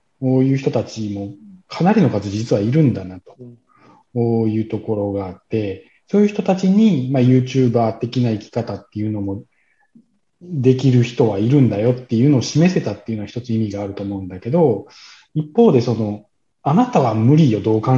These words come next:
Speaker 1: えても」っていう人たちにも刺さっちゃうというか、あー、<laughs> それこそさっきの百メーター十秒で走れる人ならいいんだけどっ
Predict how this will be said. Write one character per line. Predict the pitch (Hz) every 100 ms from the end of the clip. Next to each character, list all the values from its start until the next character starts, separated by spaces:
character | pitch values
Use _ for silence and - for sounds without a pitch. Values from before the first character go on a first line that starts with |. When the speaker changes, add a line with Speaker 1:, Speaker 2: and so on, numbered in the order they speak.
| 139 127
Speaker 1:
え | 110
て | 107
も」 | 98 95
っ | _ _ _
て | 104
い | 104 110
う | 117
人 | - -
た | 113
ち | - 113 110 107 123 _ _ _ _ _ _
に | 156 214
も | 156
刺 | -
さ | - 117
っ | -
ち |
ゃ | 110
う | 107
と | 98
い | 92
う |
か、 | - 95 95 _ _ _ _ _ _ _ -
あ | 120 113 110 110 107 104
ー、 | - - - - _ _
<laughs> | - - _ _ _
そ | -
れ | 135
こ | 127
そ |
さ | 123
っ | 110
き | 123
の | 107 101 - _ _ _ - 160 143 - - -
百 | 143 127
メ | 131
ー |
タ | 120
ー |
十 | 107 127
秒 |
で | 110
走 | - 170 -
れ | 175
る | 170 170
人 | - 160
な | 139 156
ら | 117
い |
い |
ん | 127 135 107
だ | 95
け | 101
ど |
っ | 98